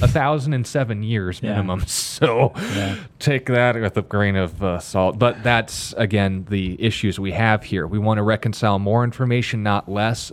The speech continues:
Speaker 1: The most supported views are either before the tribulation at an undisclosed time, at the beginning of the tribulation with very bizarre circumstances surrounding it,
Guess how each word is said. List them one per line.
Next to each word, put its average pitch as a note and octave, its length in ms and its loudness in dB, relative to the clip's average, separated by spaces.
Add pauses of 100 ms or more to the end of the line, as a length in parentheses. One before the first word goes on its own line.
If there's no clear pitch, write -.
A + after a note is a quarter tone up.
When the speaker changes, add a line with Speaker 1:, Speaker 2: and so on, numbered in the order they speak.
Speaker 1:
The G#2 100 0
most G#2 480 0
supported C#3+ 540 0
views C#3+ 460 0
are G#2 180 4
either G#2+ 560 0
before A2+ 480 0
the C3+ 80 0
tribulation B2+ 800 0
at G2 100 -2
an F#2+ 120 -2
undisclosed G#2+ 680 -2
time, A2+ 380 -2 (260)
at G#2 140 -2
the - 80 -8
beginning G2+ 480 0
of A2 80 -2
the G2+ 80 0
tribulation F#2+ 880 -2
with F2 100 -8
very F2+ 400 -2
bizarre F#2+ 420 -2
circumstances G2 840 -4
surrounding G#2 440 -2
it, G#2 160 -4